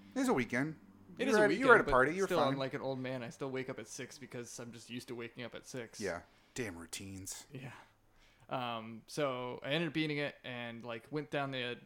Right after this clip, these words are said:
Speaker 2: uh, trophy list to see, like, what I had left. And I had, like, a couple things that was, like, you know, kill a certain amount of enemies with this gun. And, um, there was, like, kill fifty enemies with stealth kills. And I killed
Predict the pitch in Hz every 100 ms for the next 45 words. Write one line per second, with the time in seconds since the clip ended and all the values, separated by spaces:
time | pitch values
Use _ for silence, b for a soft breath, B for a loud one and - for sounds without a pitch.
0 | _ 120 110 - 160 185 190 - 131 -
1 | 135 117 110 117 113 110 110 123 123 -
2 | - - 113 117 135 135 127 - 143 151
3 | 139 135 135 131 - 113 110 104 104 104
4 | - 120 - - 113 113 117 127 127 127
5 | 120 123 - 135 - 131 127 127 113 -
6 | 123 117 110 104 107 _ b b b b
7 | - 117 110 104 101 123 131 127 117 -
8 | - 160 160 156 - 156 123 143 151 139
9 | 120 - 110 117 - 170 170 - 110 123
10 | 147 131